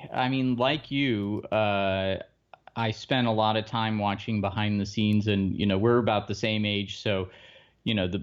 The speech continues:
before the time of D V D extras, um, you know, there would be, uh, television specials about the making of stuff, or, um, you know, you would, uh,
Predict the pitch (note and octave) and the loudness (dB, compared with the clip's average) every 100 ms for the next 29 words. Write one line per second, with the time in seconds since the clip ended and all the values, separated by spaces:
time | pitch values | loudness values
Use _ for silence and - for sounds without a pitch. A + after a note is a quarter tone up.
0 | - - - G#2+ C3 B2 A2 G#2 F#2+ C3 | -8 -8 -6 0 2 4 4 2 0 -2
1 | A#2+ A#2 G#2 F#2 - _ _ _ - G#2+ | 0 0 -2 -4 -12 _ _ _ -10 -2
2 | B2 A#2+ A2+ G#2 G#2+ G#2+ A#2+ - G#2 E2+ | 0 2 0 0 2 0 -2 -6 -4 -2
3 | E2 F2+ - - _ - G2 F#2 F2 E2+ | -2 -6 -10 -18 _ -2 0 0 0 -2
4 | E2 E2+ G#2 - _ - G#2 F#2 F#2 F#2+ | -2 -4 -6 -12 _ -2 0 2 0 2
5 | G#2+ G#2+ F#2+ F#2+ G2 G2 G2 F#2+ - F2 | 2 2 0 0 0 2 2 0 0 0
6 | F2+ F2 E2+ E2+ - _ _ _ - - | 2 2 2 -2 -6 _ _ _ -20 -20
7 | _ _ - - _ - A2 G#2+ G2+ F#2+ | _ _ -16 -16 _ -2 2 2 2 2
8 | G#2 G2 - G2 F#2 A2+ G#2 G2+ G2+ G#2 | 0 0 0 0 0 0 2 2 0 -4
9 | - - - _ _ _ - G2 F#2+ F#2+ | -10 -14 -20 _ _ _ -4 0 0 0
10 | G2 G2 F#2+ G#2 G2 F#2 - G#2 G2 F#2+ | 0 0 0 0 0 -4 -2 0 2 0
11 | F#2+ G2 E2+ E2+ E2+ _ - - _ - | -2 -4 -2 -2 -6 _ -20 -20 _ 0
12 | F#2 F2 D#2+ D#2+ D#2+ E2+ - _ _ - | 2 2 0 -2 -2 -4 -8 _ _ -2
13 | G#2+ G#2 G2 G2 F#2+ G2 F#2 F2 G2+ F2+ | 0 2 2 0 0 2 2 2 0 2
14 | E2+ | 0